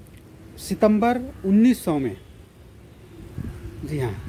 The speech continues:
सितंबर उन्नीस सौ में देवघर में हुआ था। वो देवघर जो बारह ज्योतिर्लिंगों में एक माना जाता है,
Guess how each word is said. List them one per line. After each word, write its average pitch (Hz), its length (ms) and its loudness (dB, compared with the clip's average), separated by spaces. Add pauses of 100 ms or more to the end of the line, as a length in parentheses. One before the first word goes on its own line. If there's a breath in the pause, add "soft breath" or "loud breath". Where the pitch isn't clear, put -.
सितंबर 196 380 4
उन्नीस 196 500 4
सौ 175 140 4
में 110 320 2 (800)
देवघर 196 420 6
में 202 140 2
हुआ 117 260 -4
था। - 220 -16 (1200)
वो 180 140 4
देवघर 202 540 4 (160)
जो 160 200 0
बारह 180 400 2
ज्योतिर्लिंगों 151 800 2
में 131 300 0 (300)
एक 190 200 0
माना 139 240 -2
जाता 131 360 -2
है, 151 280 -4